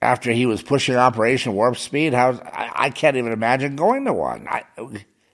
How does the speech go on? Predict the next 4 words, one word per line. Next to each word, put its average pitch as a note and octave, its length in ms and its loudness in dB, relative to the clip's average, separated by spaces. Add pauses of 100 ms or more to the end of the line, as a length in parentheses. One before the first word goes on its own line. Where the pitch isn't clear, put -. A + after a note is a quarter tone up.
(1500)
do A2 120 -8
you, E3+ 200 0 (500)
anybody, C3 720 0 (2500)
uh, E2+ 460 -4